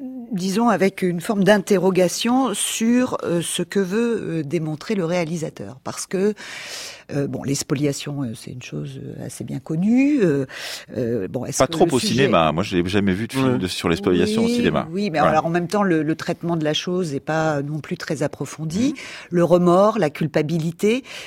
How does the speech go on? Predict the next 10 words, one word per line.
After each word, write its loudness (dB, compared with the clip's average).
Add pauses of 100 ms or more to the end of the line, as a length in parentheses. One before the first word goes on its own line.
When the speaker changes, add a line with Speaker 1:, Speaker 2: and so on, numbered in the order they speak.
Speaker 1:
Et 4
j'ai 4
trouvé 0
ce 0
film, 2
euh, 2 (320)
à 4
la 4
fois, 2
euh, -4